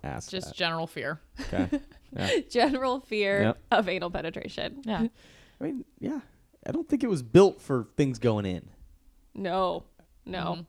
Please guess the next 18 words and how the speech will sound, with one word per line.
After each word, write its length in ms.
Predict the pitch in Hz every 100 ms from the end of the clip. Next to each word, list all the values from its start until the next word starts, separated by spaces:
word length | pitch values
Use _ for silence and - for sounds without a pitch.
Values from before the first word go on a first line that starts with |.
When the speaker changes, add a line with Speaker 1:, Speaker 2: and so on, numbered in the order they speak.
| -
Speaker 1:
So, 120 | -
Speaker 3:
Definitely 240 | 95 92 101
Speaker 1:
I 20 |
Speaker 3:
won't. 80 | 120
Speaker 2:
understand 60 | 123
Speaker 3:
I 40 | 240
have 80 | 226
one 120 | 226
Speaker 1:
that. 60 | 240
Speaker 3:
final 240 | 233 220
question 420 | - 202 - 196
about 280 | 190 190 180
Speaker 1:
Yes. 120 | 196 214
Speaker 3:
dating 240 | 202 190
and 60 | 185
relationships 680 | 185 165 - 190 190 180
that 140 | - 214
I 220 | 202